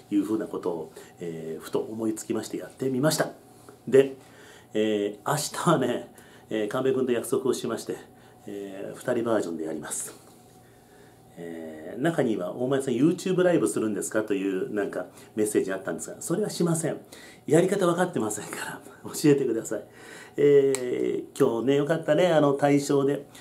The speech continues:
あの、ま、あの、ま、大勝云々別として、今日負けていたら大変だったと思うのね。えー、そこで勝てたのは大きいと、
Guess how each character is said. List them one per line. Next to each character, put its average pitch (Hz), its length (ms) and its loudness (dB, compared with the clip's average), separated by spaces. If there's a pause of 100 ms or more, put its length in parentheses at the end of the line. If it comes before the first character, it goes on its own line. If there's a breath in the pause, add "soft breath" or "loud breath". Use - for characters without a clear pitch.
(280 loud breath)
あ 123 60 2
の、 123 140 0
ま、 127 260 -2
あ 127 100 -2
の、 127 240 0
ま、 127 120 -2
大 185 220 0
勝 190 280 2
云 185 240 4
々 180 160 4
別 131 240 0
と 147 80 2
し 139 80 -4
て、 135 80 0
今 180 320 0
日 123 80 0
負 127 80 0
け 160 100 0
て 196 140 6
い 196 60 6
た 202 100 0
ら 156 80 2
大 143 220 -2
変 196 180 -2
だ 208 80 0
っ 208 80 0
た - 80 -6
と 117 100 -2
思 107 180 -2
う - 20 -8
の 92 80 -8
ね。 165 220 -4 (380 loud breath)
え 113 260 0
ー、 107 40 0
そ 135 140 2
こ 139 60 4
で 147 80 -2
勝 165 200 -2
て 165 60 -4
た 127 100 -2
の 143 120 2
は 107 100 0
大 107 140 0
き 113 160 -6
い - 40 -6
と、 - 80 -12